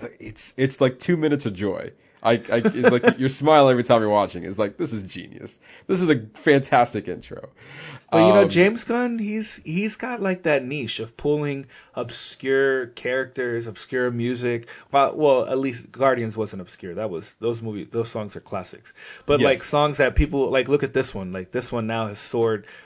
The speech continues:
Speaker 2: to the top of the iTunes chart.
Speaker 1: Oh, yeah.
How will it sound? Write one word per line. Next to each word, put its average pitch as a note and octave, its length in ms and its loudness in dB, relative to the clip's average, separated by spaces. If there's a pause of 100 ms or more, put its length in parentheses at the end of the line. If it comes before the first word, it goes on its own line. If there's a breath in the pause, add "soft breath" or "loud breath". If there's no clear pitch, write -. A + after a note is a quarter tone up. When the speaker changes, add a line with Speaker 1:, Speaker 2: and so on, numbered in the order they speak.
(120)
Speaker 2:
to B2 100 -2
the A2 100 0
top A#2 260 -2
of A2 60 -2
the G#2 60 -2
iTunes G#2+ 380 -8
chart. - 400 -12 (400)
Speaker 1:
Oh, D#3+ 140 6
yeah. E3+ 280 0